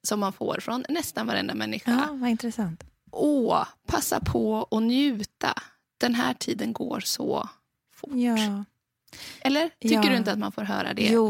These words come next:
Speaker 1: väldigt mycket?
Speaker 2: Jo.
Speaker 1: Och själv kanske man står där i
Speaker 2: Jo.
Speaker 1: kaoset och tänker så här, "Hur sjutton ska jag kunna njuta just nu?"
Speaker 2: Jag håller absolut med dig. Det är någonting man hör ofta. Jag tycker att det är en ganska tråkig kommentar.
Speaker 1: Mm.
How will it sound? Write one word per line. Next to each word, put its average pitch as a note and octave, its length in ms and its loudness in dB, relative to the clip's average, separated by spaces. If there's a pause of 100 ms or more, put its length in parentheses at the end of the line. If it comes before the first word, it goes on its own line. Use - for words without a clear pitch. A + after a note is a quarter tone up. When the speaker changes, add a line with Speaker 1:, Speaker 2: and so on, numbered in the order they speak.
Speaker 1:
väldigt A3 320 4
mycket? G#3 360 -2
Speaker 2:
Jo. A#3 100 6
Speaker 1:
Och A3 160 4
själv A#3 240 4
kanske G#3+ 280 -2
man G#3 100 -2
står A3 320 0
där - 320 0 (880)
i G#3+ 100 6
Speaker 2:
Jo. A#3+ 120 6
Speaker 1:
kaoset G3+ 540 2
och G3 80 -2
tänker G3+ 280 -6
så - 100 0
här, G3+ 100 0
"Hur G#3 120 0
sjutton - 500 -6
ska - 220 -8
jag G1+ 120 -8
kunna G3 240 -6
njuta F3+ 720 -2
just G3+ 280 -2
nu?" - 260 -4 (300)
Speaker 2:
Jag A3 100 2
håller A3+ 200 2
absolut A3 400 4
med F#3+ 200 4
dig. F#3 240 -2 (100)
Det G3 260 -2 (140)
är F#3 40 2
någonting F3+ 440 0
man F3 160 2
hör F3 140 4
ofta. F3 420 -2
Jag F#3+ 120 -2
tycker G3+ 240 0
att F3 100 -4
det F3+ 80 -6
är F3 40 -2
en F#3 60 -2
ganska F#3 340 -6
tråkig - 540 -8
kommentar. F#3+ 460 -2
Speaker 1:
Mm. C4 400 2